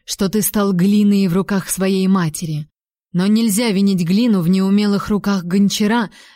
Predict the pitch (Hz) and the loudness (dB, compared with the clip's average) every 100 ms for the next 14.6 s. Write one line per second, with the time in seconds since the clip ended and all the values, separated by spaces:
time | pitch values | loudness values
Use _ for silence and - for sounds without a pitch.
0 | - 185 196 196 196 202 - 208 185 202 | -4 -4 -2 -2 0 -2 -2 -2 -2 -2
1 | 214 208 - 202 202 160 - 165 156 151 | 0 -2 -2 -2 -2 -4 -4 -4 -4 -6
2 | 151 _ _ _ 180 196 - 190 220 208 | -10 _ _ _ -6 -4 -2 0 2 0
3 | - _ _ 180 196 175 175 214 226 208 | -6 _ _ -2 0 0 0 0 2 0
4 | 190 190 - 220 208 202 196 185 220 233 | 0 -2 -2 0 0 2 0 2 2 0
5 | - 180 151 143 - _ - 180 214 208 | -2 -4 -4 -6 -14 _ -4 -2 0 -2
6 | 214 208 233 226 202 220 202 208 208 202 | -2 -2 0 0 0 0 0 0 0 -2
7 | 196 180 156 156 147 - _ _ _ 175 | -2 -2 -4 -6 -10 -12 _ _ _ -2
8 | 196 196 156 190 202 226 180 147 - _ | 0 0 0 0 2 2 0 -2 -8 _
9 | _ 196 208 202 185 214 180 196 175 185 | _ 0 2 0 0 -2 -2 -2 0 0
10 | 170 151 151 _ _ _ _ _ 302 269 | 0 -2 -6 _ _ _ _ _ -4 -2
11 | - - 269 247 214 - _ - - 233 | -2 -2 0 0 -2 -6 _ -8 0 2
12 | 226 214 - - 226 220 208 180 190 208 | 2 -2 -6 -4 -2 0 0 -2 -2 -4
13 | 208 214 247 233 202 196 196 - 214 - | -2 -2 0 0 2 0 0 -2 -4 -2
14 | 208 190 175 156 156 | -2 0 -2 -4 -8